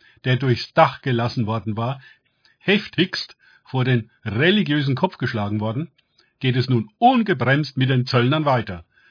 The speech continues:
zu deren Party Jesu geht. Das allerletzte.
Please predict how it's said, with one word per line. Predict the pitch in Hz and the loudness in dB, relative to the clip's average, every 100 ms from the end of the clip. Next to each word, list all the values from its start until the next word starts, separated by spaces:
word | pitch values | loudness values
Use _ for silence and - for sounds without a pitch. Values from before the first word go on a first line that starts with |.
| _ | _
zu | - | 0
deren | 151 139 127 120 | 2 2 0 -2
Party | - 120 117 143 170 - | 0 -2 0 -4 -4 -2
Jesu | 185 135 | 0 0
geht. | 127 92 85 _ _ _ _ _ _ - | -2 -6 -12 _ _ _ _ _ _ 2
Das | 127 123 - - - | 4 4 0 -6 2
allerletzte. | 151 143 135 120 113 - - 92 | 4 6 4 2 -2 -6 -10 -10